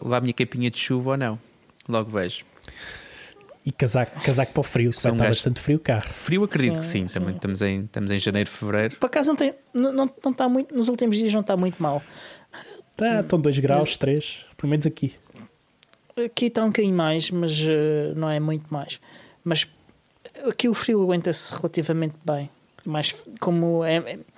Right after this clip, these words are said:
Speaker 3: a umidade do ar normalmente é, é mais reduzida, aguenta-se mais.
Speaker 1: Não percebo.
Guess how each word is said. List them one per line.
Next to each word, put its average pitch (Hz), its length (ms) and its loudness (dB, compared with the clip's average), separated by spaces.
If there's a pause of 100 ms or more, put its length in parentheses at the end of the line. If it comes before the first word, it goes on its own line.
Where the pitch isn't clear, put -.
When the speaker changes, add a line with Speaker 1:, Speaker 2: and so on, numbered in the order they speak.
(420)
Speaker 3:
a - 140 0
umidade 180 340 4
do 175 140 4
ar 170 160 2
normalmente 165 500 2
é, 160 280 0
é 156 40 2
mais 160 220 2
reduzida, 165 520 0 (240)
aguenta-se 147 560 -2
mais. 127 460 -10 (240)
Speaker 1:
Não 147 140 2
percebo. 110 300 0